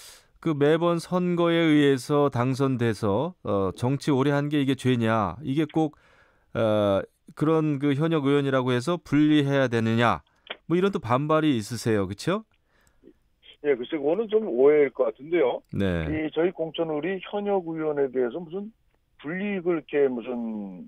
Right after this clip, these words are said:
Speaker 2: 주는 걸 어떤 기준으로 삼는 게 전혀 아니고요. 어, 결국은, 어, 정치 신인이라 하더라도, 또 가산점을 많이 준다 하더라도, 결국은, 어, 현역 의원들이 어떤 경선을 하더라도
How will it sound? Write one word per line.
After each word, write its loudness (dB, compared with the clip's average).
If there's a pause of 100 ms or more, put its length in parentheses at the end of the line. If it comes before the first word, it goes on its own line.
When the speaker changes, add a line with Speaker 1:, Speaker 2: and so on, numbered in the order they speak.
(140)
Speaker 2:
주는 -10
걸 4
어떤 -10 (100)
기준으로 -8
삼는 -8
게 -4
전혀 -2
아니고요. -4 (840)
어, -6
결국은, -2 (440)
어, 2
정치 -4 (120)
신인이라 -2
하더라도, -2 (380)
또 -2
가산점을 2
많이 -2
준다 4
하더라도, 0 (520)
결국은, 0 (500)
어, 6 (100)
현역 2
의원들이 -2
어떤 0
경선을 -4
하더라도 -2